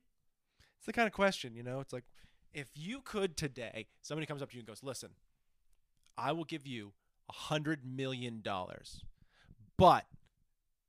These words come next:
you can only live another ten years. And then at the end of the tenth year, I get to hunt you like a fucking animal."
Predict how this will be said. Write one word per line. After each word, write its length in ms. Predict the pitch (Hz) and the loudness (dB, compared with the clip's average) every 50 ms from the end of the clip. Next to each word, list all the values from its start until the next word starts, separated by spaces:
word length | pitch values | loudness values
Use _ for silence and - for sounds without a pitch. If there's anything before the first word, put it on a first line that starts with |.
| _ _ _ _ _ _ _ - | _ _ _ _ _ _ _ -16
you 160 | 127 120 113 | -14 -10 -8
can 140 | - 135 - - | -6 -6 -2 2
only 300 | 147 151 156 160 165 156 | 2 4 4 4 4 2
live 340 | 147 143 143 143 139 131 120 - - _ _ - | 2 4 4 4 2 2 -2 -8 -20 _ _ -10
another 280 | 123 117 117 113 113 110 - - | -6 -4 -2 -2 -2 -4 -4 -4
ten 360 | - - 139 135 131 131 127 | -4 -2 -2 -2 -2 -4 -4
years. 680 | 117 117 120 117 104 87 65 - - - - - - _ _ _ _ _ _ _ _ _ _ _ _ _ _ _ _ _ _ _ _ - | -6 -8 -8 -8 -8 -10 -10 -10 -10 -10 -10 -10 -14 _ _ _ _ _ _ _ _ _ _ _ _ _ _ _ _ _ _ _ _ -12
And 140 | 117 120 135 | -6 -4 0
then 320 | 139 143 143 143 160 160 _ _ _ _ _ - | 0 0 0 0 -4 -10 _ _ _ _ _ -12
at 140 | 139 127 - | -12 -12 -8
the 100 | - 110 | -6 -6
end 100 | 113 131 | -4 -2
of 60 | 147 | -2
the 80 | 147 165 | -2 -2
tenth 280 | - - 180 185 - - | 2 2 2 2 2 2
year, 280 | 214 185 147 139 127 - - - - _ _ _ - | 0 2 2 0 -2 -8 -16 -20 -20 _ _ _ -8
I 160 | 101 113 147 | -2 2 2
get 180 | 151 131 165 - | 2 2 0 -2
to 80 | - 143 | -2 -4
hunt 380 | - - - 170 156 143 - | -2 0 0 0 0 0 0
you 80 | 170 160 | 2 2
like 160 | 151 139 - | 2 2 0
a 40 | 127 | -4
fucking 640 | - - - - - - - - - 247 233 220 - - | -10 -10 -10 -8 -8 -8 -6 -4 -2 -2 -2 -2 -2 2
animal." 640 | 175 180 185 196 180 151 127 113 101 98 98 - | 4 6 6 6 4 2 0 -2 -8 -8 -10 -14